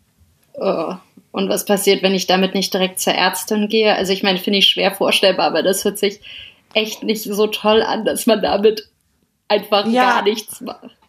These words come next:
Speaker 2: Ja, also, mm, nach ein bis zwei Wochen, ähm, schwellen dann halt so die benachbarten Lymphknoten an und dann können so Gelenk-, Muskel- und Knochenschmerzen auftreten.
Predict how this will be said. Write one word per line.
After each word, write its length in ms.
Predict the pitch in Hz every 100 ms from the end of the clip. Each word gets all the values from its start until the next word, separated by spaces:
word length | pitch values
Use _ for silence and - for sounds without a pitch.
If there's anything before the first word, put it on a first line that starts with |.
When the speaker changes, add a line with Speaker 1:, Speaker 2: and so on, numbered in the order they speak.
| _ _ _ _ _ _ _
Speaker 2:
Ja, 360 | - 226 247 247
also, 300 | - 226 - -
mm, 220 | 220 226
nach 120 | 226
ein 220 | 220 - 254
bis 140 | 269
zwei 220 | - 214
Wochen, 500 | 190 220 - 285 294 311 -
ähm, 280 | 202 202
schwellen 340 | 208 - 208 226
dann 160 | 214
halt 160 | 208 196
so 80 | 202
die 80 | 196
benachbarten 540 | 196 214 - 214 190
Lymphknoten 680 | 196 262 - - 262 - 254
an 380 | - 262 285 294
und 180 | 202
dann 320 | 202 202 220 220 - - - -
können 220 | 214 208
so 160 | 202
Gelenk-, 480 | 202 185 185 202 196
Muskel- 480 | 190 196 196 196 190
und 140 | 175
Knochenschmerzen 800 | 170 175 180 185 - - - - -
auftreten. 840 | - - - - - - - 214